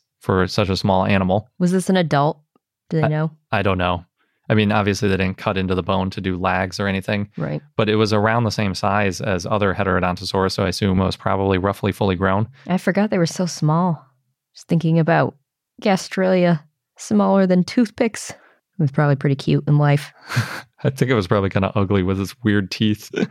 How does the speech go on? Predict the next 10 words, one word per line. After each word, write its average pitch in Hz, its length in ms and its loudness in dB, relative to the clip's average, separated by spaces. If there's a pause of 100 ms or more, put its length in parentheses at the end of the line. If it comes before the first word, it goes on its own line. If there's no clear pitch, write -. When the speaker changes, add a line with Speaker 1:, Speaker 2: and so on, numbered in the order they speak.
Speaker 1:
<laughs> - 280 -16
Speaker 2:
That's 156 360 2
true. 139 480 2 (720)
The 147 80 -2
tusk-like 143 580 -2
teeth. 135 440 -2
Hmm. 151 300 0 (300)
Speaker 1:
I 113 60 2
guess 120 160 4
it, 127 120 0